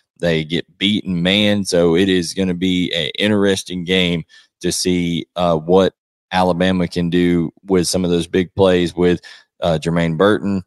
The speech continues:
uh, Isaiah Bond, some of those guys over there down the field. Now, let's talk a little bit about L S U's offense,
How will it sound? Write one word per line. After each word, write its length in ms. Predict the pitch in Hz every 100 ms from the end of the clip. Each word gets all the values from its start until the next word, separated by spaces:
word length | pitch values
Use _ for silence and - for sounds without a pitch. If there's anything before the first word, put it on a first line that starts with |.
| _ _ -
uh, 240 | 82 78 78 _ _ _ 85
Isaiah 360 | 90 92 85
Bond, 520 | 76 92 95 95 90
some 220 | - 95 92
of 60 |
those 200 | 87 85
guys 400 | 92 87 85 80 -
over 180 | 82 85
there 240 | 85 80 76
down 460 | 87 87 85 82 -
the 360 | - 85 82 76 _
field. 400 | 113 117 95 80 _ _ _ _ _ _ _ _ _ _ -
Now, 220 | 110 98
let's 220 | 92 107
talk 260 | - 113 110
a 40 |
little 220 | 104 107 104
bit 280 | 104 101 _ _ _ _
about 420 | - 90 98 92 - _ 101
L 180 | 110
S 220 | 113 110 107
U's 240 | 110 107
offense, 680 | 98 92 - 90 85 78 -